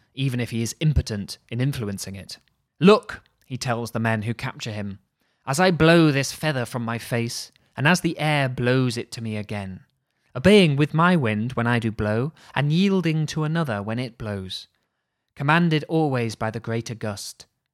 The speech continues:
such is the lightness of you common men." The flightiness of his people does not make him bitter,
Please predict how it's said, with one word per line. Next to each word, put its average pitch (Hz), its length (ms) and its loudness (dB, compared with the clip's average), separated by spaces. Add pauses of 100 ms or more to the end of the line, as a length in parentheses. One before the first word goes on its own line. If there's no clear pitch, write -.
(120)
such - 380 -4
is 123 100 -6
the 117 120 -6
lightness 117 680 -6 (240)
of - 140 -16
you 107 160 -6
common 101 440 -8
men." 98 400 -8 (1080)
The 139 80 -4
flightiness 170 600 2
of 117 100 -6
his 110 120 -8
people 160 420 -2
does 127 160 -4
not 156 160 -2
make 123 220 -4
him 104 120 -6
bitter, 107 360 -4